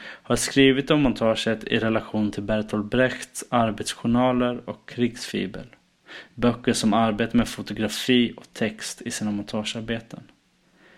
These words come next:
D D Huberman menar att montaget sammanför heterogena element i nya konstellationer för att kunna arrangera skillnad,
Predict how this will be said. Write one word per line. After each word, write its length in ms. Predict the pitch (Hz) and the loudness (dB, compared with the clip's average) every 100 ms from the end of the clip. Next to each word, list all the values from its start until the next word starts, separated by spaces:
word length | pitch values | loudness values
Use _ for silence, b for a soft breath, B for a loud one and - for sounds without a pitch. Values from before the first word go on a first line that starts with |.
| b - | b -2
D 120 | 107 | 0
D 100 | 101 | 0
Huberman 580 | 101 123 120 117 110 107 | 2 4 6 4 4 2
menar 280 | 110 110 120 | 2 2 2
att 140 | 117 | 2
montaget 800 | 110 107 107 107 104 110 110 - | 0 0 0 0 0 0 0 -2
sammanför 680 | - 127 117 113 117 139 127 | -2 2 2 2 2 4 4
heterogena 680 | 110 110 117 107 104 107 | 2 -4 -2 0 2 2
element 560 | 107 110 120 127 120 120 | 2 2 4 4 2 -2
i 80 | - | -2
nya 440 | 120 117 117 113 120 | 2 4 4 0 -4
konstellationer 960 | - 117 - 107 - 135 120 107 107 b b b b b | -2 -2 0 -4 4 4 4 0 -6 b b b b b
för 160 | - | 0
att 80 | 127 | 0
kunna 220 | - 127 | 4 4
arrangera 360 | 127 123 - 113 | 4 4 0 0
skillnad, 760 | - - 127 113 120 127 127 | 0 0 2 4 4 2 2